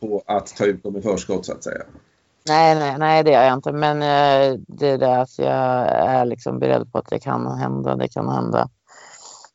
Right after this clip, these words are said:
Speaker 2: från
Speaker 1: Mm.
Speaker 2: ena dagen till nästa i stort sett. Eh.
Speaker 1: Det är också någonting som tyvärr vi har liksom fått erfara nu, hur, hur, hur, hur lätt det var då för politiker över hela världen då. De har ju tjatat så mycket om sin liberala demokrati. Den var ju inte värd någonting.
Speaker 2: Nej.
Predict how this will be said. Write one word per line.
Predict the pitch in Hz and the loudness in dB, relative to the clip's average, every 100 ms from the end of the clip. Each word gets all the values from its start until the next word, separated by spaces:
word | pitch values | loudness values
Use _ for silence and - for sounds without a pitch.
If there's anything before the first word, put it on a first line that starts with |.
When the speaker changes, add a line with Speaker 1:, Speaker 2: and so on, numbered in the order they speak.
| - | -8
Speaker 2:
från | - | -2
Speaker 1:
Mm. | 127 127 | 2 2
Speaker 2:
ena | 127 117 | 4 2
dagen | 120 120 127 | 2 0 0
till | 131 | -2
nästa | 127 - - 147 | -2 -4 -2 0
i | 139 | 0
stort | - 120 120 | -2 -6 -6
sett. | - - - _ _ - _ _ _ _ _ - | -10 -10 -20 _ _ -20 _ _ _ _ _ -10
Eh. | - 60 - - - - - - _ _ _ _ _ _ _ - 147 | -6 -6 -6 -6 -8 -10 -12 -18 _ _ _ _ _ _ _ -6 2
Speaker 1:
Det | 139 | 4
är | |
också | 131 - 139 | 2 -2 -4
någonting | 135 131 123 | -2 0 0
som | 113 - 120 - | -2 -4 -2 -2
tyvärr | 120 117 110 | 6 6 8
vi | 110 110 | 6 4
har | 104 | 2
liksom | 98 - 104 | -2 -6 -6
fått | 104 110 | -4 0
erfara | 104 - 117 139 131 | 0 2 4 4 4
nu, | 98 | 2
hur, | 95 87 | 0 0
hur, | 98 95 | 0 0
hur, | 95 95 95 | 0 0 0
hur | 101 | 0
lätt | 98 131 - _ | 2 0 0 _
det | 156 | 2
var | 120 110 | 4 4
då | 101 92 | 2 0
för | 98 92 - - - - _ _ _ _ - | -2 -4 -8 -20 -20 -20 _ _ _ _ -4
politiker | 110 107 98 95 107 107 | 0 0 0 -4 0 4
över | 104 101 | 4 6
hela | 104 101 | 4 4
världen | 101 98 101 98 101 | 6 6 6 4 2
då. | 98 98 | 2 2
De | 101 | 2
har | 107 | 2
ju | 113 | 2
tjatat | 123 117 101 151 151 | 4 4 4 2 2
så | 135 | 2
mycket | 117 123 | 2 0
om | 110 | 0
sin | 113 104 | 0 -2
liberala | 104 107 104 107 | 0 2 4 4
demokrati. | 101 104 101 110 92 104 95 | 2 0 -2 0 0 0 -2
Den | 98 107 | 0 2
var | |
ju | 131 | 2
inte | 123 | 4
värd | 117 113 107 | 4 4 4
någonting. | 104 98 92 160 147 | 0 2 4 4 4
Speaker 2:
Nej. | 113 | 0